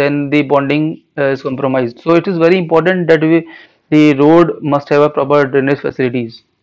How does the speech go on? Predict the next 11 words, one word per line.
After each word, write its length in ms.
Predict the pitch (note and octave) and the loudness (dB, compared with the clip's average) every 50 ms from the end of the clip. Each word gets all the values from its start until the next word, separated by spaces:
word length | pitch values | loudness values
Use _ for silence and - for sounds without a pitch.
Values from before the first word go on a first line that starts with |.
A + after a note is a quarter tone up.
| _ _ _ _ _ _ _ _ _ _ _ _ _ _ _ _ _ _ _ _ _ _ _ _ _ _ _ _ _ _ _ _ _ _ _ _ _ _ _ _ _ _ _ _ _ _ _ _ _ _ _ _ _ _ _ - | _ _ _ _ _ _ _ _ _ _ _ _ _ _ _ _ _ _ _ _ _ _ _ _ _ _ _ _ _ _ _ _ _ _ _ _ _ _ _ _ _ _ _ _ _ _ _ _ _ _ _ _ _ _ _ -2
Next 280 | C#3 C#3+ F3+ G3 - F#3+ | 2 2 2 2 2 2
in 100 | F3+ F3 | 2 2
your 100 | F#3 F3 | 2 2
cross, 320 | - E3+ E3 D#3+ - - - _ - | 2 0 0 0 -4 -20 -20 _ -4
uh, 280 | D#3 C#3+ C#3 C3+ C3+ | 0 2 4 4 4
cross 300 | C3+ - D#3 D3+ D3+ - | 4 4 2 0 0 0
slope 240 | - F3 E3+ E3+ - - | -2 0 0 0 0 -2
element 380 | D#3 D3+ D3+ D#3 D#3 D3+ C#3+ | -2 0 0 0 0 0 0
is, 300 | D#3 D#3+ F#3+ F#3 - - - _ _ _ _ | 2 2 0 0 -4 -14 -20 _ _ _ _
uh, 360 | - D3 D3 C#3+ C#3 C#3 C#3 C3+ - _ _ _ _ _ _ _ _ _ _ _ _ _ _ _ _ _ - | 0 4 6 6 6 6 4 2 -4 _ _ _ _ _ _ _ _ _ _ _ _ _ _ _ _ _ 0
camber 360 | D3 C#3 D3 D3 D3+ F#3 G#3+ | 0 2 2 4 4 2 2